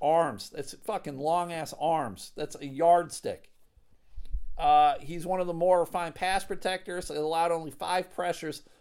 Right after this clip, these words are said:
on four hundred nineteen pass blocking snaps last season. So there you go, everybody. That is my draft. I'll quickly run 'em down again.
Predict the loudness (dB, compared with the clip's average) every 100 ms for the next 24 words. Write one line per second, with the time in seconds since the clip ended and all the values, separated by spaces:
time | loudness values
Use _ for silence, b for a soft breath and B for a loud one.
0 | b -10 -6 0 0 0 -6 -8 -8 -12
1 | -8 -6 -6 -4 -4 -4 -8 -14 -12 -12
2 | -12 -10 -10 -10 -14 -14 -16 -20 b b
3 | b b -6 0 2 2 2 2 2 4
4 | 2 2 0 2 2 0 -6 -4 2 2
5 | 2 -2 -4 -4 -4 -2 -2 -2 -4 -4
6 | -4 0 0 0 -2 -2 -4 -4 -4 -4
7 | -4 -6 -6 -2 0 0 -2 -8